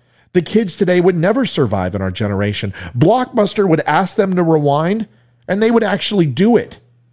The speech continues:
If someone sent them to find the toilet paper in the basement of an Applebee's, they would sue the company and call H R after an hour or two. They would realize that there is no basement at all. They couldn't drink from a hose in the yard.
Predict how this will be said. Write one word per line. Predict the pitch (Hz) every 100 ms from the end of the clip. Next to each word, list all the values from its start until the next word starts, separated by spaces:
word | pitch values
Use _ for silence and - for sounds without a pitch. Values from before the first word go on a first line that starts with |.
| _ _ _ -
If | 160
someone | 233 233 208
sent | - 208 180
them | 196
to | 185
find | - 185 185
the |
toilet | 180 - 185 180
paper | 180 175 185
in | 170
the |
basement | 113 147 151 - 170
of | 139
an | 131
Applebee's, | 139 147 170 160 190 - - -
they | 233
would | 240 240
sue | - - 294
the | 330
company | 247 208 233 170 143
and | 160
call | 143 170 175
H | 170 180 -
R | 175 139 135
after | 139 151
an | 147
hour | 120 156 180 135
or | 98
two. | - 98 92 113 _ _ _
They | -
would | 170 143
realize | 180 170 110 110
that | 127
there | 123 156
is | 185 156
no | 117
basement | 92 98 101 - 123
at | 135
all. | 151 139 71 - _ _ _ _ _ _ _
They | - 233
couldn't | - 226 160
drink | 131 156 -
from | 165
a | 147
hose | 135 151 135
in | 135
the | 131
yard. | 127 143 202